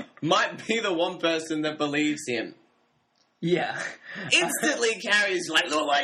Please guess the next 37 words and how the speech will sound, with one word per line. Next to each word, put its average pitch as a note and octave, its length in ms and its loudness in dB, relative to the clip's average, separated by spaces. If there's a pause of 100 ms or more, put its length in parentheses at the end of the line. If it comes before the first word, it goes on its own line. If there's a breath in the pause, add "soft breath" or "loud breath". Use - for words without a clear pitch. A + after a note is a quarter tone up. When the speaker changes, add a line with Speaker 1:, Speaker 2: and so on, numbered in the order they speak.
Speaker 1:
you C#4 160 -4
done!" G3+ 580 0
Gets A#3+ 260 2
Speaker 2:
Yeah. A3 180 2
Speaker 1:
a - 20 -10
gun, A#3 280 0
points A#3 340 0
it A#3+ 80 6
at A3 80 0
him, A#3 60 0
"I'm C4+ 60 -8
gonna C4 180 -4
kill C4 260 2
you!" A3+ 400 -2 (220 loud breath)
Speaker 2:
Especially D4 500 2
since B3+ 160 -6
he A3+ 120 -4
sort G#3 140 -2
of F3+ 60 -2
said F#3 180 -2
beforehand, E3 480 -2
"Hey, B3 320 0
someone F3+ 280 -2
in F3 80 -4
my E3+ 100 4
car," A3 280 2
which G3 140 -2
I A3+ 100 6 (120)
guess, - 160 2 (180)
Speaker 1:
That - 80 -18 (320 loud breath)
Speaker 2:
well, A3 160 4
I G3+ 80 0
guess G3 220 0
that's F3 200 0
a D#3+ 60 -2
good D3 440 -2
defense. F3 560 0